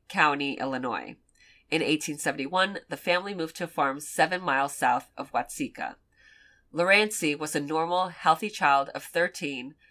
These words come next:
when the twelfth anniversary of Mary Roth's death occurred on July fifth, eighteen seventy-seven. That night, she had a small seizure that left her in an odd trance-like state.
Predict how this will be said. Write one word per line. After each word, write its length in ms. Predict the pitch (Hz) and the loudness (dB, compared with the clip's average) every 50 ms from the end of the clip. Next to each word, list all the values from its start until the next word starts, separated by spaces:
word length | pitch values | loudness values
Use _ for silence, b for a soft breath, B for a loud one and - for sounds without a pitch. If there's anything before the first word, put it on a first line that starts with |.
| b b b | b b b
when 120 | - 151 160 | -6 -4 -4
the 60 | 165 | -4
twelfth 380 | 165 - - - 165 170 175 - - | -6 -8 -2 2 2 2 2 0 -6
anniversary 720 | 170 180 185 180 170 151 151 - - 156 143 143 139 - | -4 -4 -2 -2 -2 -2 -2 -4 -6 -4 -4 -4 -2 -2
of 160 | 139 143 165 | -4 -4 -4
Mary 260 | 151 147 143 143 143 | -4 -4 -2 -2 -2
Roth's 340 | 151 156 151 147 - - - | 0 0 0 0 0 -4 -8
death 280 | - - 143 135 - - - | 0 2 2 2 2 -2 -10
occurred 500 | 143 - - - 147 127 120 120 131 - b b b b b b b - | -10 -10 -4 -2 -2 -2 -2 -4 -10 -12 b b b b b b b -4
on 120 | 147 151 | -4 -4
July 340 | 151 165 156 156 147 135 151 | -4 -4 -2 2 4 2 2
fifth, 360 | 160 - - 120 117 - - _ _ - | 2 -2 -4 -4 -4 -4 -8 _ _ -6
eighteen 320 | 127 135 - - 127 127 131 | -6 -6 -6 -6 -10 -10 -6
seventy-seven. 600 | - 131 120 127 127 - - 120 110 - - - _ _ _ _ _ _ _ _ _ _ _ _ _ _ _ _ _ - 151 | -6 -6 -6 -6 -8 -6 -4 -4 -4 -4 -8 -18 _ _ _ _ _ _ _ _ _ _ _ _ _ _ _ _ _ -16 4
That 260 | - 160 156 190 240 247 | 8 8 8 8 6 6
night, 480 | 190 170 135 120 123 - - - - _ _ _ _ _ _ | 2 2 2 2 -4 -10 -14 -18 -20 _ _ _ _ _ _
she 220 | - - - 160 | -12 -4 -2 -2
had 180 | 165 165 151 143 | 2 2 0 0
a 40 | 143 | 0
small 280 | - - - 143 147 | -6 -2 0 0 0
seizure 640 | 156 - - 180 151 139 139 131 120 123 123 131 _ _ _ _ _ _ _ _ | 0 -2 -4 -4 -4 -4 -4 -6 -6 -6 -8 -10 _ _ _ _ _ _ _ _
that 160 | - - - 139 | -2 -2 0 4
left 260 | 147 151 - - - | 2 2 2 2 -4
her 80 | 180 | -4
in 80 | 165 165 | 0 0
an 120 | 170 160 - _ | 0 -2 0 _
odd 280 | 123 131 127 127 127 - | 4 6 6 4 4 2
trance-like 520 | - - 135 123 120 - - 123 117 117 | -6 -6 -4 -6 -6 -6 -8 -8 -8 -8
state. 520 | - - - - 120 - - _ - - | -8 -6 -4 -4 -4 -4 -6 _ -20 -20